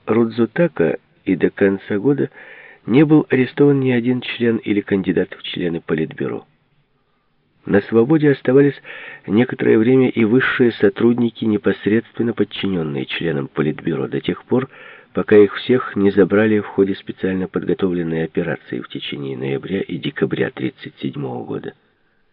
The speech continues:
А пока что в летние месяцы шла суровая чистка среди работников, стоявших на ступеньку ниже.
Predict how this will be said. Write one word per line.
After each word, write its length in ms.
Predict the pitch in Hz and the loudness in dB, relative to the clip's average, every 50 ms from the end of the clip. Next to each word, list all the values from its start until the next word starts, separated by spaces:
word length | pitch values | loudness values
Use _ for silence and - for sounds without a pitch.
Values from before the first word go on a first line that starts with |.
| _ _ _ _ _ - - - - - - - - - - - - _ | _ _ _ _ _ -20 -20 -20 -20 -20 -20 -20 -20 -20 -20 -20 -12 _
А 120 | - - | -2 2
пока 240 | - 120 120 190 190 | 2 4 4 4 2
что 180 | - - - 147 | 4 4 2 4
в 40 | 143 | 4
летние 320 | 160 160 - 135 127 120 | 4 4 2 2 2 4
месяцы 500 | 127 139 135 - 131 127 - - 127 - - - - - - - - - - - | 4 4 4 2 -2 -2 2 0 0 0 -2 -12 -20 -20 -20 -20 -20 -18 -12 -10
шла 240 | - - 127 151 | 2 6 6 6
суровая 360 | 147 - 147 151 147 147 143 131 | 6 6 4 6 8 6 6 4
чистка 440 | - - 143 139 - - - 135 - - | 4 -2 -4 -4 -2 2 2 2 2 2
среди 240 | 117 110 107 110 110 | -2 0 2 2 2
работников, 600 | 107 104 104 123 123 - 120 120 - 123 117 - | 2 2 2 0 -2 -2 -6 -4 -4 -4 -4 -4
стоявших 600 | - - 95 95 98 101 104 - - 104 - - - | -4 -2 0 2 2 2 0 -2 -4 -4 -4 -4 -6
на 100 | 87 87 | -6 -8
ступеньку 560 | - - 87 76 - 85 87 90 - - 101 | -6 -8 -8 -4 -4 -4 -4 -4 -8 -10 -10
ниже. 400 | 95 80 69 65 - - - - | -8 -6 -8 -8 -6 -8 -10 -12